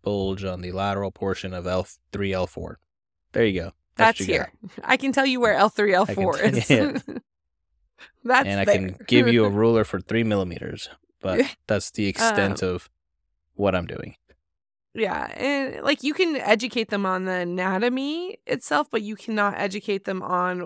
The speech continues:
Speaker 2: what that means for them, if that makes sense. So, like, if they're saying, "Okay, well, can I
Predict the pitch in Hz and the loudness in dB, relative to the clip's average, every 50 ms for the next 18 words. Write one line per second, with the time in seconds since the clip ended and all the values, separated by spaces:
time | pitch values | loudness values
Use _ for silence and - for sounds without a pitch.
0 | 156 156 175 180 185 180 - - 190 180 127 170 175 170 170 175 - - - 160 | -10 -8 -6 -4 -4 -4 -4 -4 -4 -4 -4 -6 -6 -6 -8 -8 -10 -10 -10 -8
1 | 160 - - - - - - 175 - - - - - - - - - - - 185 | -8 -8 -10 -12 -16 -20 -20 -10 -8 -6 -6 -6 -8 -12 -12 -12 -12 -12 -12 -14
2 | - - _ _ _ _ _ _ _ - - 226 220 220 196 - - - - - | -18 -20 _ _ _ _ _ _ _ -6 -2 0 0 0 -2 -6 -12 -12 -8 -6
3 | 226 196 208 233 226 226 208 - 220 202 196 190 190 190 190 196 196 190 - 185 | -6 -2 0 0 0 0 0 -2 -2 -2 -2 -4 -4 -6 -6 -8 -6 -4 -2 -2
4 | 180 180 185 185 185 - 190 190 190 190 190 190 202 - _ _ _ _ _ _ | 0 0 -2 -2 -4 -6 -6 -6 -4 -4 -6 -8 -10 -14 _ _ _ _ _ _
5 | _ _ _ _ _ - - - 240 220 202 - | _ _ _ _ _ -20 -6 -2 -2 0 0 -2